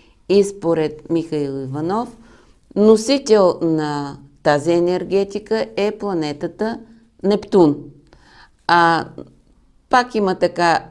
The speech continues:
същата разлика и за Хохма, като, а, според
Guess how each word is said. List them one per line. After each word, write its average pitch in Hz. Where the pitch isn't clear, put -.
същата 165
разлика 151
и 147
за 135
Хохма, 131
като, 185
а, 160
според 180